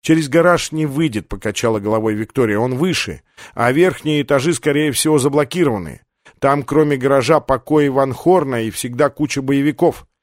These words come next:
Командир боевиков — Алекс О'Доннелл, настоящий профессионал, так что, скорее всего, они уже вызвали подмогу из города, а пока постараются удержать нас здесь.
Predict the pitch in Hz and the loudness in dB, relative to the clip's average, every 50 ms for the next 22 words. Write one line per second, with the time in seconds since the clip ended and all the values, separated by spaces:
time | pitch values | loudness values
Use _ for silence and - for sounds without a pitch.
0 | _ _ _ _ _ _ - 143 131 135 139 147 151 156 175 156 139 135 147 143 | _ _ _ _ _ _ -4 -2 0 2 2 2 2 2 2 2 2 2 2 2
1 | 139 147 143 - 190 190 - - - - _ _ _ _ _ - 139 147 147 147 | 2 0 2 2 2 2 2 0 -6 -18 _ _ _ _ _ 2 2 4 4 2
2 | 135 - - - - 143 143 139 135 160 151 135 117 98 90 85 78 - - _ | 0 -2 -4 0 2 2 2 4 4 4 4 4 0 -4 -8 -10 -10 -12 -12 _
3 | 127 131 123 - - 139 135 147 156 151 139 - - 147 131 117 - 131 117 - | -4 -4 -4 -2 0 2 2 4 2 2 0 0 -2 -4 -4 -4 -4 -4 -4 -2
4 | - - 147 147 160 170 160 135 - - 123 - - - 135 120 - - 131 131 | -2 0 0 2 2 2 0 0 0 -2 -4 -4 -6 -8 -8 -6 -4 -2 -2 0
5 | 139 135 120 - - 143 139 151 160 139 - _ - - - - - 127 131 147 | 0 0 0 -2 -2 0 2 2 2 2 0 _ -18 -20 -10 -4 -2 -2 0 2
6 | 156 156 151 120 143 156 143 160 165 135 131 143 139 135 104 135 135 131 135 151 | 2 2 2 2 2 2 2 0 0 2 2 2 2 2 2 2 0 2 2 2
7 | 151 139 120 123 127 123 113 113 120 151 190 185 151 131 113 113 107 98 - 120 | 2 2 2 2 2 2 0 0 2 4 4 4 4 2 0 0 -2 -2 -2 -4
8 | 120 - 147 151 143 - 135 117 - 139 127 135 143 139 135 127 - - 131 123 | -2 0 0 0 0 -2 -4 -4 -2 0 2 2 2 2 2 0 -2 -4 -4 -2
9 | 117 127 117 101 127 147 143 - - 135 135 127 107 104 117 147 139 - - - | 0 -2 0 2 0 0 0 -2 -2 -2 -2 -2 -2 0 0 0 0 0 -2 -8